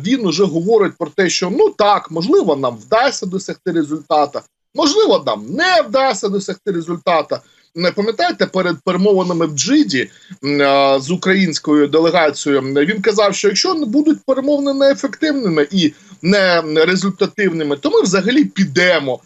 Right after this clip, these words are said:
Ну, тобто такий відвертий шантаж, м, щоб, е, в тому числі перекласти політичну відповідальність і бажано на українську сторону.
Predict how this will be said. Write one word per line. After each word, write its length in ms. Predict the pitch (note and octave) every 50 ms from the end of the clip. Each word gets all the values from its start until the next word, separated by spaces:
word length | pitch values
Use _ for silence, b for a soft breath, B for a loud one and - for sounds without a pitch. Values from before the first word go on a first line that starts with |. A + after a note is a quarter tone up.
| _ _ _ _
Ну, 100 | G#3+ B3 G3+
тобто 240 | E4+ - G3 A3+ G3+
такий 300 | F#3 G#3 G3 - A#3 G3
відвертий 500 | F3+ E3 E3+ G3 A3+ G#3 - - G3 F#3
шантаж, 580 | - - C4+ D4 C#4 G4+ G4 F#4+ - - b b b b b b b F#3+
м, 240 | G3 G#3 G3+ G3 F3+
щоб, 460 | - - - C#4 C4+ C4+ G#3+ G3 A3
е, 340 | G#3 G3 F#3+ F#3+ F#3 F#3 F#3
в 80 | -
тому 280 | - - C#4+ B3 G#3+ F#3+
числі 400 | - A3 G3 - - F#4 F#4+ F4+
перекласти 540 | F4+ - B3+ - - G#3 A3 G#3 G3 - F#3+
політичну 580 | F#3+ F3 E3+ E3+ D#3+ - G#3 F#3+ - - F3+ E3+
відповідальність 720 | F3+ - C#4 D4+ D#4+ G4+ F#4 F4 E4+ C4 A3 G3 G3 - E3
і 40 |
бажано 440 | D3+ D#3 A3 B3 A3 A#3 G#3 F#3 E3+
на 100 | D#3+ D#3
українську 560 | D#3 E3 D#3+ E3+ F3 F#3+ G3+ G3 - - E3+
сторону. 480 | D#3 - - C3 A#2+ A2+ G#2 G#2 A2 A2